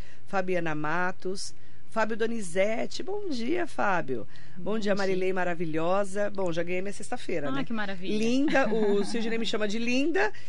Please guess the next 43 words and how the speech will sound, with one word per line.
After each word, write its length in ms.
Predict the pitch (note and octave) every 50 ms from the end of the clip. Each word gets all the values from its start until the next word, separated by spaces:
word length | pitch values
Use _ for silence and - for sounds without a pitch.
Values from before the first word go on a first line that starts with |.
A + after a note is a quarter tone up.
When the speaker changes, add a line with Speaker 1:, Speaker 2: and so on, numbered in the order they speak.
| - - -
Speaker 1:
e 140 | - A#3+ A#3+
o 60 | A3+
Fábio 260 | - B3+ A3 A3+ B3
Donizete 300 | G3+ A#3+ A#3+ A3 B3+ C4+
me 40 | -
chama 160 | C#4 C4 B3+
de 80 | B3 B3+
maravilhosa. 760 | B3 B3 A#3+ B3+ B3+ D4 D#4 C4+ B3 G3+ F3+ D#3+ D#3+ E3+ - -
Eu 140 | A3+ G#3+
vou 120 | F3+ F#3 G3+
acabar 280 | G3+ - A3+ G3 G3+
acreditando, 640 | G3 F#3+ G3 G3 G3 A3 - - G4+ F4+ A3 G3 F3+ D#3+ D#3+
né? 320 | - A#3 - A#3+ B3 A#3 A#3 - A3+ -
Speaker 2:
<laughs> 160 | - - - -
Speaker 1:
Bom 180 | - G#3+ A3 A3+
dia, 220 | G#3 F#3 G#3 G3+
Marilu, 600 | G#3 G3+ G3 G3 F#3+ F3+ F#3 G3 G#3 A3+ A#3 A#3 -
parabéns 440 | - G3+ G3 G3 F#3 F#3+ F#3+ F3+
por 100 | - G3+
estar 280 | F#3 F#3 - G3 F#3 F#3
à 40 | F3+
frente 220 | - F3+ F3 -
da 60 | F#3
Secretaria 500 | E3+ - E3 - F3 D#3+ E3+ E3 E3+ E3+
de 80 | E3 D#3+
Educação. 640 | D#3+ E3 - - D3 - - - F3+ F#3 G3+ G#3+ A3+ A3+ - - - - - - -
Marilu, 320 | E3+ F3 F3 F#3 F#3 G3 G#3
tem 140 | - A3
algum 220 | G#3 G#3 G3 A3 A#3
estudo 280 | G#3 - - G#3 F#3
de 120 | F3+ E3+ F3
escola 360 | E3 - - F3+ F3+ F3+ F3+
de 120 | E3 E3+
período 320 | D#3+ F#3 F3+ E3 D#3+ D#3 D#3+
integral 360 | D3+ - D#3 D3 E3 E3 E3
na 80 | E3 E3
região 300 | E3+ E3 D3+ F3+ D#3 D#3+
do 80 | D#3+
Jardim 320 | D3+ D#3+ D#3+ D3+ D3+ E3 E3
Camila, 460 | - F#3 E3+ E3 E3 F#3+ G#3 G#3+ F#3+
em 40 | F3
Mogi 260 | E3 D#3+ D3 D#3 D3+
Moderno? 600 | D3 C#3 C3+ C#3+ F3 F#3+ F#3 E3+ C#3+ D3+ -